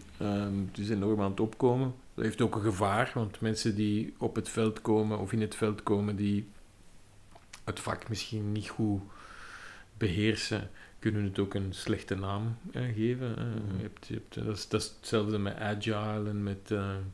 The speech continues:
Speaker 1: eh, andere technieken, eh, met consultants, allerhande. Eh, je hebt er goeie en je hebt er minder goeie. Ehm,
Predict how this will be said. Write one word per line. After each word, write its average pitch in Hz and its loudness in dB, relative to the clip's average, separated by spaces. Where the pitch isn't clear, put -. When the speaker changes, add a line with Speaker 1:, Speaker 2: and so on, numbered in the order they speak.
Speaker 1:
eh, 107 -6
andere 107 -4
technieken, 113 0
eh, 101 -2
met 104 -8
consultants, 104 -4
allerhande. 104 0
Eh, 104 0
je 92 0
hebt - -10
er 104 0
goeie 104 4
en 101 0
je 98 0
hebt - -6
er 98 0
minder 107 0
goeie. 113 4
Ehm, 95 -2